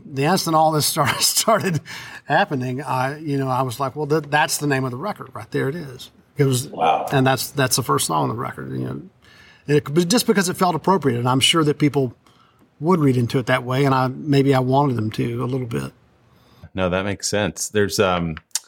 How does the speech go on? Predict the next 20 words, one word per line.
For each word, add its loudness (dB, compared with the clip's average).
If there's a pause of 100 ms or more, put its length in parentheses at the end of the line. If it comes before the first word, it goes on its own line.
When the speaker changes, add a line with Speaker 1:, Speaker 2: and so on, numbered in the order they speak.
(320)
Speaker 3:
there 2
are 4
a 2
lot 4
of -2
songs 0
that 0
I 2
would -6
call 0
Stapleton -4
songs -8
on -4
this. -8 (140)
Arkansas, 2
you -6
know, 0
the -4
hard -2
driving. 0